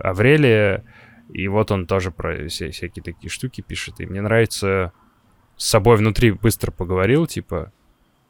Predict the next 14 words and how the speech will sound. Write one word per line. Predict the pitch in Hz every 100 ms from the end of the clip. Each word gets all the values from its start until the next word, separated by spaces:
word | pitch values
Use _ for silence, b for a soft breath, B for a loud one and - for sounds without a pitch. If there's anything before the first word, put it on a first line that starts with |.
| _
это | 95 95
важно, | 98 139 160 147 143 127
не | 98 92
важно, | 113 139 123 117 98 82
что | - 95
мне | 92
эта | 85 87
эмоция | 87 - 85
даёт, | 92 104 123 127
не | 92
даёт. | 85 90 110 117 _ b b b b _ _
И | - 104 104 98 95 90 85 - _ _ _ _ _ _ -
иногда | 104 98 101 104
такой, | 95 98 - 92 85